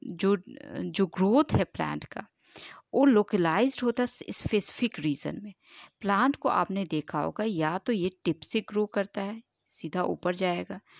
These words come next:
रूट भी टिप से ग्रो करेगा, सीधा, अ, जो है नीचे जाएगा। तो एक तो हो जाएगा टिप से ग्रोथ करना, यहाँ पे उसका, अ, मान लीजिए कि यहाँ पे ग्रोथ रीजन हो गया इसका,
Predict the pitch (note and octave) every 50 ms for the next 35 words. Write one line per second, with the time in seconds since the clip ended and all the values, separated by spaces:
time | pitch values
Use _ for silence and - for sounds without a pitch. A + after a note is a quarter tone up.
0 | - - - _ - F3 F3+ F#3+ G3 - G#3 F3+ A3+ C#4+ G4+ - - _ _ _
1 | _ _ - G3 - - - - A3+ G3+ - G3 G3+ G3 F#3 - G3+ G3 G3 F#3+
2 | F#3 G3 G#3+ A#3+ - _ _ _ _ _ _ _ _ _ - - F#3 E3 F3+ F#3
3 | F3+ - - - - - D#3+ D#3+ E3 F3+ F#3+ F#3+ F3+ F3 F3 E3 - G3+ F#3 E3+
4 | F3 E3 D#3+ D#3+ D3+ - F3+ F3 - _ _ _ - - - _ _ - A#3+ C#4
5 | - - - - - G3 G3+ - _ - A3 - - - G3 G3+ G3 G3 - G3
6 | G3 G3 G3 G3+ A3+ A3+ _ - G3+ F3+ - - - A3 F#3+ - F#3+ F#3 F#3 F#3
7 | F#3 - - F#3+ F3+ E3+ E3+ F#3 F#3+ G3 F#3 E3+ E3 D#3+ D#3 E3 D#3+ - E3+ E3
8 | - - _ - F3 - - A3+ B3+ E4 - _ _ - - - - _ _ _
9 | - F#3 E3 D#3 D#3 D#3 D#3 D#3+ D#3 D#3 D#3 D3+ E3+ E3 D#3+ E3 D#3 - E3 E3
10 | E3 D#3+ D#3+ E3 D#3 G#3 A#3+ E4 E4+ _ _ - - _ _ _ - - E3+ E3
11 | E3 E3+ E3+ - D#3+ E3 D#3+ E3 F3+ E3 D#3+ D#3+ E3 D#3 D3 D#3 E3 F#3 A3 -
12 | _ _ - - - - - E3 F3 G#3